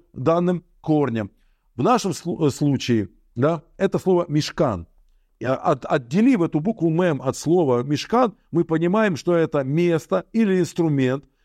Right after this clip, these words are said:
для раскрытия того, что лежит в корне слова ш-, шхан, шхина,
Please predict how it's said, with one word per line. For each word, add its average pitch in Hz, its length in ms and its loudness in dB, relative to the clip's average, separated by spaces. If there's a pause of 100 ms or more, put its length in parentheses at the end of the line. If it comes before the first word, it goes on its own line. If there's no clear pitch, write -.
для 196 240 2
раскрытия 156 840 0 (460)
того, 143 460 0
что 170 360 0
лежит 143 460 0
в - 100 -20
корне 147 480 0
слова 151 440 0 (180)
ш-, - 280 -10 (120)
шхан, 254 540 -2 (480)
шхина, 214 600 -2